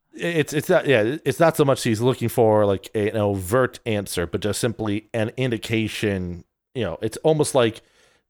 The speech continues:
asking for, is there, if there's any,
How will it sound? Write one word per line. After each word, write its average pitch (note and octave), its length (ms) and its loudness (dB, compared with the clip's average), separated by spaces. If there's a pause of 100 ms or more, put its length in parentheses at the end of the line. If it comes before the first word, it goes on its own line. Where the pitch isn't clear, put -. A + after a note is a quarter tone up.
(140)
asking C3 440 0
for, A2 360 2
is A2+ 220 -2
there, A#2+ 160 -2
if - 240 -4
there's G#2+ 380 -2
any, A2+ 520 -2